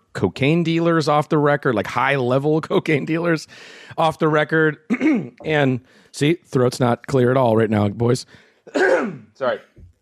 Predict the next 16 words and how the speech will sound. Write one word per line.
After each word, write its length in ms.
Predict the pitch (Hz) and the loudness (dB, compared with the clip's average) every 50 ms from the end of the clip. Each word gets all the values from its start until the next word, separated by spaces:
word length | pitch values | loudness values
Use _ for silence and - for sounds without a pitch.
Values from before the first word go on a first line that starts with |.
| _ _ _ _ _ _ _ - | _ _ _ _ _ _ _ -2
Oh 160 | 131 160 160 | 0 0 0
my 140 | 120 87 67 | 0 -2 -4
God, 320 | - 131 147 156 127 76 80 | -4 -2 0 0 0 -2 -4
it's 80 | 85 | -6
allergies. 520 | 98 123 139 143 123 101 78 - - - - | -2 0 0 0 0 -2 -4 -6 -6 -6 -2
Um, 400 | 151 151 143 139 120 101 92 - _ _ - - - - - - - - - - _ _ _ _ _ _ - | 0 0 2 0 0 -4 -6 -12 _ _ -20 -20 -20 -20 -20 -20 -20 -20 -20 -20 _ _ _ _ _ _ -2
anyway, 320 | 180 190 175 151 127 127 | 0 2 2 2 2 0
so, 400 | - - - 156 143 139 131 - _ _ _ - | -2 -2 0 2 2 2 0 -2 _ _ _ -2
you 80 | 147 | 0
know, 100 | 151 135 | 2 2
it 100 | - 185 214 | 2 2 2
was 220 | 427 440 - - | 2 2 0 -2
really, 300 | 143 160 202 208 185 151 | -2 0 0 2 2 2
like, 160 | 135 127 113 | 2 2 0
high 340 | - - - 139 135 139 135 | 0 -2 0 0 2 2 2
stress 580 | 127 - - - 135 117 95 - - - - | 0 0 -2 0 0 0 0 -2 -6 -10 -12